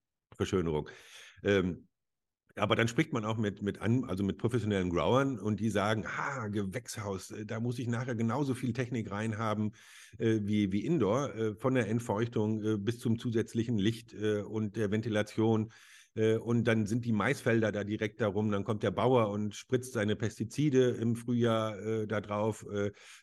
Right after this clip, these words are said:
äh, und dann muss ich die Fenster vom Gewächshaus zumachen, es kommt aber trotzdem durch.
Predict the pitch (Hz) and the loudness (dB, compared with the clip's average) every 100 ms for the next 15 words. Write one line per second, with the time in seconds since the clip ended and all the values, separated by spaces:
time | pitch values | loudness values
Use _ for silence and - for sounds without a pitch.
0 | 113 107 107 107 110 104 101 104 107 110 | 0 2 2 -2 -2 -2 -2 0 0 -2
1 | 107 104 117 127 113 117 123 160 135 120 | -6 -6 0 0 2 2 2 2 2 2
2 | 113 113 120 117 120 143 127 117 123 - | 4 4 2 -2 -2 -2 0 0 -2 -2
3 | 123 113 110 175 - 139 123 120 123 123 | 0 0 2 0 0 -2 0 2 2 2